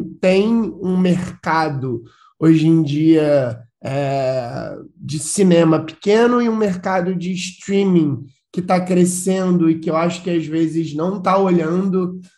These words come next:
pra filmes mais de arte. É, como é que você tá achando esse lugar, até pra quem tem esses tipos de projeto, assim, é, entender como é que tá funcionando o, o mercado em relação a isso?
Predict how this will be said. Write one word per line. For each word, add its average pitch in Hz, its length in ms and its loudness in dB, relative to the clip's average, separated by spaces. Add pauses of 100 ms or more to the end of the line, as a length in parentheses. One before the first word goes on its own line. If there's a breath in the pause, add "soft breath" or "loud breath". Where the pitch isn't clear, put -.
(160)
pra 151 240 -2
filmes 165 400 0
mais 160 260 2
de 151 160 -2
arte. 180 840 -4 (340 soft breath)
É, 185 840 4 (280)
como 208 140 -2
é 240 80 0
que - 60 -8
você 254 200 0
tá 220 200 -2
achando 202 440 -4
esse 190 200 -6
lugar, 185 240 0
até 180 200 -2
pra 285 220 -8
quem 240 400 -4
tem 220 320 2
esses 180 240 -2
tipos 175 320 -6
de 160 80 -4
projeto, 156 800 -2
assim, 175 640 -2 (180)
é, 147 580 -2
entender 208 720 -2 (100)
como 175 180 -6
é 175 80 -2
que 170 100 -14 (180)
tá 156 140 -4
funcionando 175 960 0
o, 135 340 -2
o 151 60 0
mercado 156 640 -2
em 147 40 -4
relação 139 500 -4
a 143 80 -2
isso? 117 480 -6